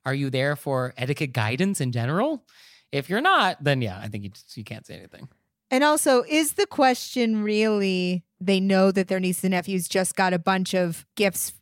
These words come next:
Speaker 2: from the neighbors? But also, the previous sentence is that you realize that you've never gotten a thank you note from them.
Speaker 1: Mm.
Speaker 2: So is that really the burr in the bonnet?
Speaker 1: Uh-huh. I mean,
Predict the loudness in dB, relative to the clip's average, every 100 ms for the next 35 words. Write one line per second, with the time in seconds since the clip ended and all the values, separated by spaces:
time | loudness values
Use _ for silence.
0 | _ -4 -2 2 2 2 2 2 2 -2
1 | _ _ -20 _ _ 0 2 6 4 4
2 | 2 4 4 2 0 -2 0 4 4 4
3 | 2 2 0 0 0 2 2 2 2 2
4 | 2 2 -2 -2 0 2 2 2 2 2
5 | 0 0 0 0 -4 -6 -8 -10 _ -4
6 | 0 -2 0 0 0 -4 -6 -6 -6 -8
7 | -10 -6 -2 -2 -2 -2 -2 -4 -2 2
8 | 4 4 2 2 4 4 2 2 2 2
9 | 2 2 2 0 -2 _ 0 4 4 6
10 | 4 0 -2 -2 -4 -8 -12 -10 -6 -4
11 | -4 -4 -4 -10 _ _ _ _ _ _
12 | _ -2 0 2 2 2